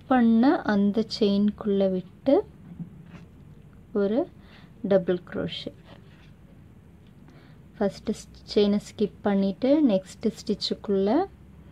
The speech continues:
ஒரு டபுள் க்ரோஷே, அப்புறம் அந்த ஸ்கிப் பண்ண அந்த ஸ்டிச்சுக்குள்ள ஒரு டபுள் க்ரோஷே. இந்த மாதிரி ஃபுல்லா நம்ம இதுவரை, இதுவரை போட்டுட்டு இங்க சிங்கிள்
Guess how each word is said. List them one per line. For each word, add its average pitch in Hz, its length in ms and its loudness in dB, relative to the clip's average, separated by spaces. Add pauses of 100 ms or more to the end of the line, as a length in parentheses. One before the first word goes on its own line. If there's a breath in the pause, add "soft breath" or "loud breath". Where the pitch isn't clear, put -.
(380 loud breath)
ஒரு 196 240 2
டபுள் 180 340 0 (140)
க்ரோஷே, 233 520 0
அப்புறம் 254 440 -2
அந்த 226 240 4 (120)
ஸ்கிப் - 360 -6 (140)
பண்ண 254 500 4
அந்த 214 420 2
ஸ்டிச்சுக்குள்ள 208 760 0 (540 loud breath)
ஒரு 190 280 2
டபுள் 175 300 -2 (120)
க்ரோஷே. - 360 -6 (140)
இந்த 214 220 4
மாதிரி 196 460 2 (200)
ஃபுல்லா 226 440 6 (580 loud breath)
நம்ம 214 220 2
இதுவரை, 196 520 4 (580)
இதுவரை 214 460 4 (120)
போட்டுட்டு 208 580 4
இங்க 233 460 4
சிங்கிள் 196 460 2